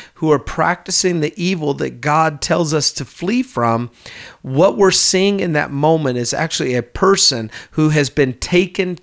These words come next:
captive by the enemy. They are hostages to the, to,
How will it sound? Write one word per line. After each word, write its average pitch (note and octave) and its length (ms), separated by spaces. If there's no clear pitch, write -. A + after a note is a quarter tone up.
captive C#3 760
by D3 500
the C#3+ 200
enemy. G#2 580
They F3+ 240
are D3 160
hostages E3+ 1200
to F3+ 320
the, C#3 420
to, E3 420